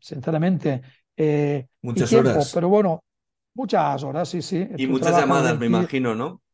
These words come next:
Speaker 1: También, tú trabajas veintiocho horas al día, igual que yo,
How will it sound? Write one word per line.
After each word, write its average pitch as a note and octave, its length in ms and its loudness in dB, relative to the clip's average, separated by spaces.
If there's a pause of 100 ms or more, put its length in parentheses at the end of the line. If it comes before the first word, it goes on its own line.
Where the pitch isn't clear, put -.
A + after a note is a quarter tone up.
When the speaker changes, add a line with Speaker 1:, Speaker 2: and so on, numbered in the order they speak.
(520)
Speaker 1:
También, A3 640 2
tú F3+ 100 -12
trabajas F3 420 -4
veintiocho F3+ 540 -4
horas F#3 340 0 (280)
al F#3+ 160 0
día, A3+ 340 4
igual F3 320 -4
que F3 160 -4
yo, G#3+ 300 0